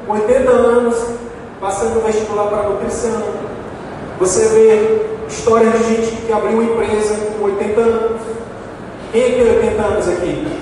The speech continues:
Alguém tem oitenta anos? Se ninguém tem oitenta anos, ah, tem um senhorzinho ali que talvez deve ter cinquenta, né, senhor? Cinquenta?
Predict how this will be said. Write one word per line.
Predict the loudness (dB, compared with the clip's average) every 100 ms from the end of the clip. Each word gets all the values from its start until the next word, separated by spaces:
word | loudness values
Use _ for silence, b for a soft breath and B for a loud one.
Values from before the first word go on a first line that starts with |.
| -8
Alguém | -4 0 0
tem | 0
oitenta | 0 0 0
anos? | 0 -2 -4 -8 -10 -12 -12 -12 -12 -12 -12 -12 -12
Se | -8 -4
ninguém | 2 4 6
tem |
oitenta | 8 8 8 6
anos, | 6 6 6 4 2 -2 -6 -10 -10 -8 -4
ah, | -2 0
tem | -2
um | -2
senhorzinho | -2 -2 0 0
ali | 0
que | 2
talvez | 2 2 0
deve | 0 0 0
ter | -4
cinquenta, | -4 0 2 2 2
né, | 2 2
senhor? | 2 2 2 -2 -4 -6 -10 -10 -10
Cinquenta? | -6 0 4 4 4 4 0